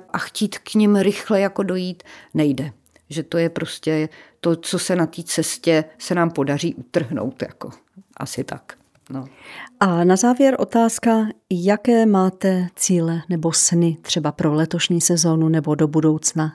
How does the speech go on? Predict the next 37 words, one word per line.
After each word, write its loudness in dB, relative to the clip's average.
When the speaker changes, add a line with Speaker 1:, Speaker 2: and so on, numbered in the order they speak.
Speaker 2:
Co -2
byste 0
si 2
tak 0
přála? 0
Speaker 1:
Já 0
bych -2
si 0
přála, 2
aby 0
se 2
nezměnilo 4
to, -2
co -2
tady 0
u -2
nás -2
je, 2
takový -6
ten -2
týmový -2
duch -6
a, -4
a -4
tady -2
to -4
naše -2
setkávání, 0
který -4
není 2
jenom 2
o -6
té, -4
o -6
té -10
dříně, 0
ale -6